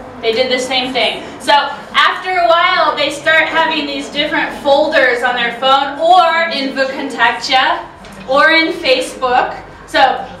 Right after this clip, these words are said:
for example, they could have chapter one vocabulary on Facebook or Vkontakte. And,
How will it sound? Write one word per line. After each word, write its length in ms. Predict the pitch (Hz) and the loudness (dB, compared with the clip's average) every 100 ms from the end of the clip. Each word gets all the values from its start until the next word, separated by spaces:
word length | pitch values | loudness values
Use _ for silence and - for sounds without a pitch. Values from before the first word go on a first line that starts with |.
| - | 0
for 80 | 302 | 2
example, 400 | 294 311 294 285 | 4 0 0 0
they 140 | 277 | -2
could 140 | 285 | -4
have 300 | 285 247 - | 2 2 2
chapter 540 | - 294 294 311 311 277 | 0 0 0 -2 -2 0
one 340 | 285 285 285 | 2 2 2
vocabulary 920 | 269 254 254 262 254 247 220 214 180 - | 0 -2 0 0 0 -2 -4 -4 -6 -6
on 180 | - 220 | -8 -6
Facebook 560 | 233 214 - 208 190 | -4 -4 -6 -10 -8
or 120 | 202 202 | -6 -6
Vkontakte. 680 | 202 214 208 202 196 - | -8 -6 -6 -6 -8 -8
And, 260 | - - 233 | -10 -8 -10